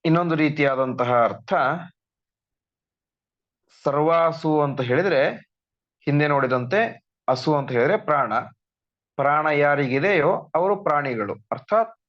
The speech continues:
ನಾವೆಲ್ಲರೂ ಜೀವಿಗಳು. ಪರಮಾತ್ಮ ಸರ್ವಾಸು ನಿಲಯಃ,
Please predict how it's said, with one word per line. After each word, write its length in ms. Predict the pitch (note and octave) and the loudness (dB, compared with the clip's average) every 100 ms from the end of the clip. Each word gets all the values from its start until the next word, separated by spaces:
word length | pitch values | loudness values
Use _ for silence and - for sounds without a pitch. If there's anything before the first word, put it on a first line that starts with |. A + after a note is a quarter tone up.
| _ | _
ನಾವೆಲ್ಲರೂ 420 | D3+ C#3+ B2 A#2 | -2 0 0 0
ಜೀವಿಗಳು. 760 | A2 G#2+ C3+ C3 A#2 G2+ A2+ - _ _ _ _ _ _ _ _ _ _ | 0 -4 -2 0 -2 -2 -4 -8 _ _ _ _ _ _ _ _ _ _
ಪರಮಾತ್ಮ 680 | D3+ D#3+ E3+ D#3+ E3 F#3+ G#3+ | -2 0 2 0 -2 -2 -2
ಸರ್ವಾಸು 840 | G#3 C3+ C#3 C#3+ D3+ E3+ F3 F#3+ | 0 -2 2 2 2 2 0 -2
ನಿಲಯಃ, 480 | E3 C3+ A2+ A2 | 0 2 2 0